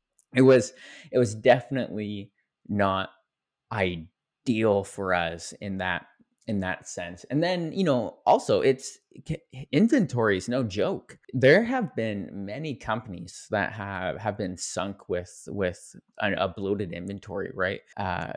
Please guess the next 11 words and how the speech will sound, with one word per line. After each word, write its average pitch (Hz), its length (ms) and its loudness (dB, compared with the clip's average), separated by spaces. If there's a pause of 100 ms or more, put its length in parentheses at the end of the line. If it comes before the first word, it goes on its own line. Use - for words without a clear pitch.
you 104 120 -8
know, 92 60 -4
spending 113 380 2
money 98 220 -2
on 95 160 -4
production 92 800 -4
or 92 180 4
on 95 160 0
manufacturing, 90 720 -4
ho-, 101 260 -4
hoping 107 520 -4